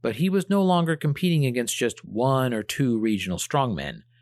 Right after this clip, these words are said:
Other leaders in other places had also been successful at consolidating their own power, and they were not eager to let the Bakufu once more shove their weight around and supersede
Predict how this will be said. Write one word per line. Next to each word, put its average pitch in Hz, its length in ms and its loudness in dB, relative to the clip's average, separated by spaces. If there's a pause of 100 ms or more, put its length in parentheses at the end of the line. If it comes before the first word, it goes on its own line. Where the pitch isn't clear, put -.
(800)
Other 175 260 4
leaders 175 420 2
in 156 160 2
other 151 240 2
places 135 500 -2
had 113 140 0
also 143 420 2
been 139 180 2
successful 135 560 -2
at 98 140 -4
consolidating 98 880 -2
their 135 180 2
own 156 220 2
power, - 460 -2 (480)
and 120 140 -2
they 175 120 4
were 196 140 2
not 185 320 2
eager 147 260 2
to 113 120 -8
let 127 200 -2
the 104 80 -4
Bakufu 120 640 -2
once 151 320 0
more 120 220 -2
shove 135 260 -2
their 123 160 2
weight 117 180 0
around 107 440 -2 (340)
and - 140 -6
supersede 143 760 -2